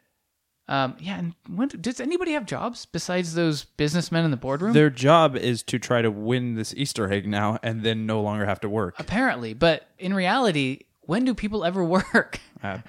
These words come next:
Speaker 2: I don't know. The only guys that really had a job aside from the I O I were, um, the game creators in flashbacks. Now I'm gonna forget their names,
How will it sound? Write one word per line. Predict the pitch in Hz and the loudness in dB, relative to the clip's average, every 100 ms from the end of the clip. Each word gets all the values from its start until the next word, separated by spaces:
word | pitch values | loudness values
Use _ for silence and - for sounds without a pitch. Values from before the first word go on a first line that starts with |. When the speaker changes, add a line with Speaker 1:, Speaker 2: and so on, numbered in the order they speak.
| - | -12
Speaker 2:
I | 92 | -10
don't | 101 | -6
know. | 117 143 _ - - 165 | -4 -4 _ -20 -6 6
The | 160 | 8
only | 233 | 8
guys | 143 135 175 | 6 6 6
that | 139 - | 2 -2
really | 120 143 | 2 4
had | 120 110 | 4 2
a | |
job | 117 135 - | 4 2 2
aside | 113 - 135 | -4 2 2
from | 120 117 | 2 -2
the | |
I | 92 117 | 2 4
O | 107 | 4
I | 120 135 113 - - _ | 4 4 0 -6 -20 _
were, | - 120 117 113 110 _ _ | 0 4 6 6 2 _ _
um, | 113 107 101 101 98 120 | -4 0 0 0 -4 -8
the | - 110 | -6 0
game | 123 139 | 0 0
creators | - 135 185 110 104 | 0 0 2 0 0
in | 104 | -4
flashbacks. | 135 156 - 90 67 - - | -2 -2 -2 -6 -6 -10 -6
Now | 110 | -2
I'm | 117 | -2
gonna | 110 | -2
forget | - 104 95 | -6 -6 -4
their | 98 | -4
names, | 117 131 92 - | -4 -4 -6 -10